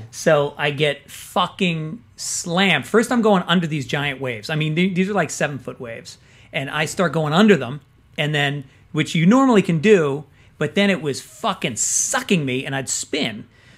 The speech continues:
So I do it, like, three or four times, and I'm trying to go out past the waves so that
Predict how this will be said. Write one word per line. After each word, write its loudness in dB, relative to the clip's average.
So 2
I 0
do 2
it, 2
like, -2
three 0
or 8
four -2
times, 0
and -4
I'm 0
trying -4
to -2
go 0
out 2
past -2
the -2
waves -6
so -4
that -4